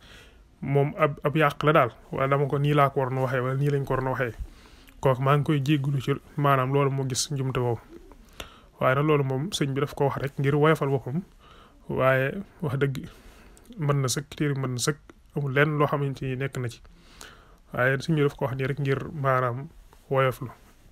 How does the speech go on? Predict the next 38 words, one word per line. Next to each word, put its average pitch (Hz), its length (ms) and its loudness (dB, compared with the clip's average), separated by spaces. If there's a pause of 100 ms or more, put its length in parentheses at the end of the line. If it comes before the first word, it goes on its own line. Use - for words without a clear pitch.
(1400)
Wa 160 160 2
asalu 165 320 6
may 151 160 2
ñaan 143 240 2
Allah 143 240 2
yàlla, 143 320 0
rabbi 147 160 0
sama 139 240 0
borom, 135 240 0
al 139 80 -2
xabuula 143 560 0
ak 143 80 -2
nangu, 147 320 0 (800)
wal 131 160 0
awna 139 480 4 (240)
ak 143 160 -2
ndimbal, 139 560 2 (880)
wa 135 100 -6 (140)
tawfiqa 151 560 2
ak - 320 -4 (320)
dëppale, 139 400 0 (160)
wal 143 80 -4
wusula 135 480 -4
ak 139 160 -6 (160)
yegg. 127 320 -2 (880)
Nee 139 100 -2
na 147 60 4
tey 156 160 4
maa 160 160 4
ngi 151 160 2
ñaan 143 160 0
suñu 139 240 0
borom 139 240 0 (160)
mu 143 80 -6
nangul 143 320 2
ma 139 80 0
téere 135 240 2
bi, 135 120 -6